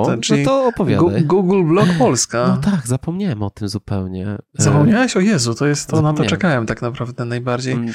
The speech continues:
Speaker 2: czyli
Speaker 1: Nie, czyli, no opowiadaj, opowiadaj,
Speaker 2: Czyli,
Speaker 1: bo to, to
Speaker 2: e, Google jak co roku wy-, e, pokazał nam, e, najpopularniejsze hasła, które wpisujemy do, e, przeglądarki, o dziwo, Google'a. E,
Speaker 1: Mhm.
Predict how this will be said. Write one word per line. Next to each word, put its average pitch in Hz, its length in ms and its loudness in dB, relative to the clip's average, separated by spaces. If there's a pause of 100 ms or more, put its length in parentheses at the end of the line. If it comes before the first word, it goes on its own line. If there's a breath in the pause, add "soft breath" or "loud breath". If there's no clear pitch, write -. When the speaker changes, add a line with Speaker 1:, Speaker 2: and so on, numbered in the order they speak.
Speaker 2:
czyli 123 260 2
Speaker 1:
Nie, 131 60 4
czyli, 156 420 0 (420)
no 254 120 0
opowiadaj, 147 440 0
opowiadaj, 185 360 2
Speaker 2:
Czyli, 254 140 2
Speaker 1:
bo 120 100 4 (160)
to, 127 60 2
to 151 120 4
Speaker 2:
e, 147 180 -4 (340)
Google 147 440 2
jak 120 180 -2
co 123 160 -2
roku 113 440 0
wy-, 113 260 0 (380)
e, 104 40 2
pokazał 135 580 0
nam, 110 420 0
e, - 540 -10 (500)
najpopularniejsze 131 1120 0
hasła, 107 540 -2
które 110 400 -2
wpisujemy 113 720 0
do, 98 400 -2 (180)
e, 101 320 -2
przeglądarki, 117 800 -4
o 117 120 0
dziwo, 117 600 0 (500)
Google'a. 110 340 2 (800 loud breath)
E, - 40 4
Speaker 1:
Mhm. 107 380 2